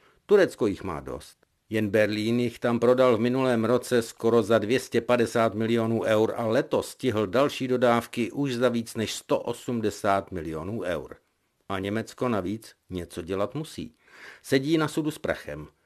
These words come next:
Žijí tam kromě Turků i tisíce Kurdů.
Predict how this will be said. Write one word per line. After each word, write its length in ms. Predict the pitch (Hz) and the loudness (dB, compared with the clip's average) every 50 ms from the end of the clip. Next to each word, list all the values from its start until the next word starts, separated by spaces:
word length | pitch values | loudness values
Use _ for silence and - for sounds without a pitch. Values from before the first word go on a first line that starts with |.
| _ - - - - - | _ -20 -20 -20 -18 -8
Žijí 240 | 95 101 120 127 117 | -4 -2 -2 0 0
tam 200 | 120 123 123 117 | 0 0 0 2
kromě 300 | 120 117 113 117 113 113 | 2 2 2 2 2 2
Turků 480 | 117 131 131 131 127 - 143 135 123 - | 2 0 0 0 0 -2 -2 -2 -2 -4
i 80 | 98 - | -8 -10
tisíce 560 | - - 98 - - 95 98 95 - 127 127 | -10 -12 -12 -12 -10 -12 -12 -6 -4 -4 -4
Kurdů. 520 | - - 95 78 71 73 73 76 71 - | -2 -4 -4 -4 -6 -8 -12 -12 -12 -14